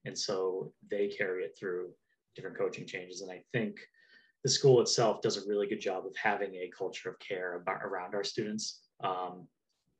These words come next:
I think that they, they can and are always trying to do better. Um, I, by no means do I think it's perfect, but I think the students who come to U S D, um, are given a fair amount of individual attention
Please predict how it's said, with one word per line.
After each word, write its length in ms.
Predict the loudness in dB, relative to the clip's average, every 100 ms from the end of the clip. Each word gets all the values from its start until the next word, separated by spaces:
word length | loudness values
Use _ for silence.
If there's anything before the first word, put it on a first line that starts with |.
| _ -2
I 60 | 0
think 260 | 2 0
that 240 | 2 0 2
they, 380 | 2 4 0 -6 -14 _ _ -2
they 240 | 0 0 -2
can 500 | 0 4 4 2 0
and 340 | -4 -4 -4 -4
are 220 | -2 0
always 240 | 0 -2
trying 340 | -4 -2 0 0
to 80 |
do 140 | 0 4
better. 260 | 4 4 0 _ _ _ _ 0
Um, 260 | 2 2 0
I, 100 | -4 -6 0
by 140 | 2 4
no 200 | 4 4
means 260 | 4 2
do 100 | 0
I 40 | 0
think 160 | -4
it's 120 | -6
perfect, 360 | 2 2 2 -2 -2
but 80 | -2
I 40 |
think 240 | -2 -6 -4
the 220 | -6 -4
students 380 | -4 -2 -2 -4
who 100 | -4
come 180 | 4 6
to 80 | 6
U 180 | 4
S 160 | 2 2
D, 380 | -2 -2 -4 -6 _ _ _ -6
um, 480 | -2 0 -2 -6 -14 -20 _ _ _ -2
are 220 | -2 -2 8
given 460 | 8 8 2 2 -4
a 80 | -4
fair 340 | 0 0 -2
amount 380 | -6 -8 -8 -12 -8
of 360 | -6 -6 -10 -10
individual 460 | -6 -2 -2 0 -2
attention 420 | -2 -6 -6